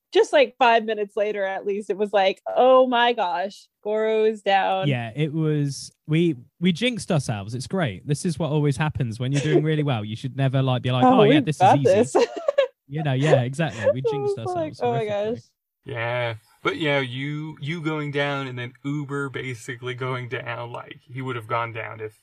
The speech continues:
Speaker 3: you guys
Speaker 2: He would have gone
Speaker 3: continued.
Speaker 2: down if he took another hit, yeah.
Speaker 3: Yeah, seriously, it was, it was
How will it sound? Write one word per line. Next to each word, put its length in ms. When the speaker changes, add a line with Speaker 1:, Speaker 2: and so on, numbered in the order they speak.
Speaker 3:
you 160
guys 180
Speaker 2:
He 200
would 160
have 60
gone 100
Speaker 3:
continued. 80
Speaker 2:
down 160
if 80
he 60
took 180
another 260
hit, 240
yeah. 220
Speaker 3:
Yeah, 300
seriously, 540
it 40
was, 160
it 80
was 360